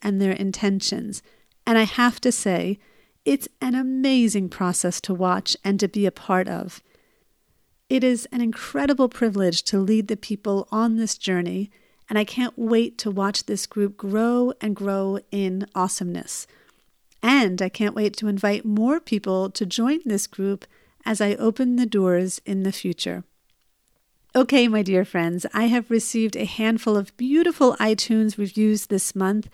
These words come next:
and I look forward to announcing the winner of the deck of consideration cards next Tuesday, so be sure to tune in. Also, I have received a number of emails from people around the world who shared some Getting Unstuck stories with me,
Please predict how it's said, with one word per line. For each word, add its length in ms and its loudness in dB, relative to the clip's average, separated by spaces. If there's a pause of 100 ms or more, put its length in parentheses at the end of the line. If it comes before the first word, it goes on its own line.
(320)
and 140 2
I 40 6
look 220 2
forward 360 0
to 100 -6
announcing 580 0
the 100 0
winner 580 2 (340)
of 160 -4
the 80 -2
deck 320 0
of 120 -6
consideration 800 -2
cards 480 -2
next 400 -4
Tuesday, 560 -2 (240)
so 220 2
be 200 4
sure 300 4
to 140 -2
tune 380 0
in. 420 -2 (1160)
Also, 460 4
I 120 2
have 100 6
received 500 2
a 80 0
number 240 4
of 120 2 (120)
emails 480 4
from 160 -2
people 340 0
around 360 4
the 100 6
world 440 2
who 120 2
shared 420 0
some 180 -4
Getting 300 2
Unstuck 440 -2
stories 480 2
with 240 -6
me, 380 0